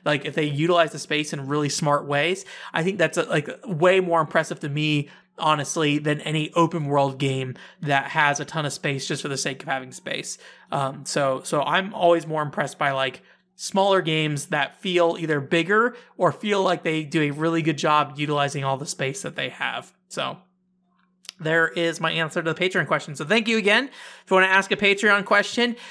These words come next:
uh, once you've become a Patreon member, you can go to the post that goes up on every Monday, um, where I essentially just go there and list out what the question will be without an additional question being, uh, suggested.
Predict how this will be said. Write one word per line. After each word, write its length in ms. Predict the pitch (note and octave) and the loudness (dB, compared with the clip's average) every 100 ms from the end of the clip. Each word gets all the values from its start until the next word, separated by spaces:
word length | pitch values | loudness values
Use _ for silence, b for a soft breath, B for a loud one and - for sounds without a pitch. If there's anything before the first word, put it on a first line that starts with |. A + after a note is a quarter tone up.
| B - | B 2
uh, 300 | D3+ D3+ D3+ | 4 4 4
once 240 | F3 F#3 | 2 2
you've 120 | G3+ | 0
become 240 | F3+ G3+ A3 | 0 2 2
a 60 | A3+ | 4
Patreon 400 | G3 F3+ F3 E3+ | 4 4 4 2
member, 400 | E3 F3+ F#3+ F#3+ B B | 2 4 2 0 B B
you 120 | E3+ | -2
can 120 | E3+ | 2
go 280 | E3+ F#3+ F#3+ | 4 6 4
to 140 | G3 | 0
the 160 | F3 D#3+ | -2 0
post 280 | G3+ G#3+ G#3+ | 2 4 4
that 100 | F#3+ | 2
goes 140 | G3+ | 2
up 140 | G#3+ | 4
on 160 | F#3 F3 | 2 2
every 220 | F#3 F#3 | 2 2
Monday, 540 | E3+ E3+ F#3+ A3 C#4+ C#4+ B B | 4 2 2 0 0 -2 B B
um, 280 | D3+ D#3+ D#3 | 2 2 2
where 140 | D#3 | 2
I 80 | D#3 | 4
essentially 400 | D#3 G3 F#3 F#3+ | 2 0 -2 -2
just 180 | E3+ - | -2 2
go 160 | F#3 | 4
there 200 | F3+ F3 | 6 4
and 140 | E3+ D#3+ | 2 0
list 240 | F3 - | -2 2
out 160 | F3+ E3 | 2 2
what 160 | F3 | 0
the 80 | - | -2
question 460 | - F3 F#3 F#3+ F3+ | 0 0 0 -2 0
will 100 | E3+ | 0
be 360 | E3+ E3 F3 | 2 2 2
without 420 | E3+ D3+ D#3+ E3 E3 | 0 2 2 2 0
an 60 | |
additional 380 | D3 D#3+ - E3+ | -4 -4 -2 -4
question 380 | - E3+ - F3 | 0 0 0 -4
being, 320 | E3 D#3+ E3 | -2 -4 -4
uh, 240 | D#3+ D3+ | -2 -2
suggested. 600 | D3 E3 E3 F#3 - C#4+ | 0 0 2 0 0 -2